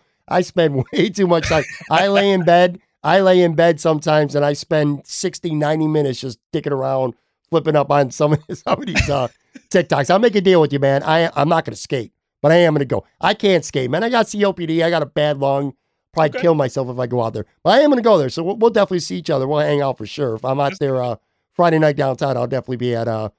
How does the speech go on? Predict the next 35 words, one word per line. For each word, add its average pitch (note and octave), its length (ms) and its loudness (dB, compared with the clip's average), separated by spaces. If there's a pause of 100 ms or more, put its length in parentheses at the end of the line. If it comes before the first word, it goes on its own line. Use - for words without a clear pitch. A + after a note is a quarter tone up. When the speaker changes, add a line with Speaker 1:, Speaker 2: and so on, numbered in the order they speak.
(220)
Speaker 1:
the C3+ 80 -8
skating C3+ 360 0
event A#2 240 -4
on G#2+ 160 -8
Saturday. G2+ 360 -8
But B2 120 -4
anyway, G3 400 4 (580)
everybody G#3+ 320 4
go A3 140 4
on A3+ 120 2
Twitter, F#3 400 2
give E3 280 -2
Jay, E3+ 240 0 (280)
Jay D3 220 -2
Spence F#3 480 0 (160)
a B2+ 80 -6
follow. C3+ 500 -2 (120)
I'll G#2+ 120 -12
get B2 180 -16
that F#2 120 -12
right. C#2+ 260 -14 (220)
<laughs> - 220 -12
At - 260 2
Jay F#3+ 180 2
Spence F#3 320 0
the E3 120 -6
King, F3+ 480 2 (340)
Code A#3 140 4
of - 40 0
Conduct, F#3+ 480 0 (720)
Buffalo C#3+ 260 -4
Rumblings, F3 720 2 (420)
Hump - 300 -2
Day D#3+ 180 2
Hotline, D3 600 2